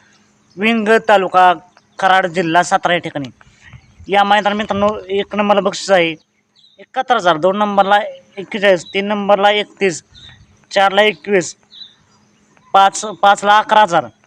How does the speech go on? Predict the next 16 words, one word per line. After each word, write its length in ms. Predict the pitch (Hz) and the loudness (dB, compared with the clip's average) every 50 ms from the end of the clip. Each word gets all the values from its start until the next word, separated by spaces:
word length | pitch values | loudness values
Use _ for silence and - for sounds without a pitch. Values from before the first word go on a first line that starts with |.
| _ _ _ - - _ - - | _ _ _ -20 -20 _ -20 -18
सहाला 440 | - - - 202 190 190 190 196 202 | -8 -2 0 2 2 4 4 2 2
सात 180 | 196 - 220 214 - | 2 2 0 0 0
हजार, 180 | 202 190 175 160 | 0 -2 -2 0
तर 120 | 147 185 | -2 -4
सात 200 | 170 - 196 190 - | -2 0 -2 -2 -2
हजार, 200 | 185 180 190 185 165 - _ _ _ _ _ _ _ _ _ | -2 -2 -2 -4 -4 -8 _ _ _ _ _ _ _ _ _
सातला 400 | - - 202 196 196 196 202 214 | -6 -2 0 0 0 0 0 -2
पाच 320 | 208 - - 240 233 233 | 0 2 2 0 2 0
हजार, 180 | 196 180 151 123 107 - _ _ _ _ _ - - _ _ _ _ _ _ _ _ _ - - | 0 -2 -2 -4 -6 -12 _ _ _ _ _ -20 -20 _ _ _ _ _ _ _ _ _ -8 -6
एकाहत्तर, 500 | 220 - - - 220 214 208 - 220 214 | -6 -6 -2 0 0 0 0 0 -2 -2
एक्केचाळीस, 500 | 226 220 220 214 196 202 208 202 175 196 | -2 -2 -4 -4 -2 0 0 -2 -2 -6
एकतीस, 560 | 208 208 202 - - _ - 196 196 - 190 | -8 -8 -8 -10 -10 _ -4 -4 -4 -4 -8
एकवीस, 480 | 202 202 - _ - 185 190 190 - | -10 -12 -10 _ -6 -4 -4 -4 -2
अकरा, 380 | - 185 175 - - 185 175 180 | -2 -4 -4 -4 -2 0 0 0
सात, 260 | 170 - 190 180 180 - - - - _ _ - _ _ _ _ _ _ _ _ _ _ - | 0 2 0 0 0 0 -4 -16 -20 _ _ -20 _ _ _ _ _ _ _ _ _ _ 0
पाच, 260 | 208 185 - - | 0 0 0 -2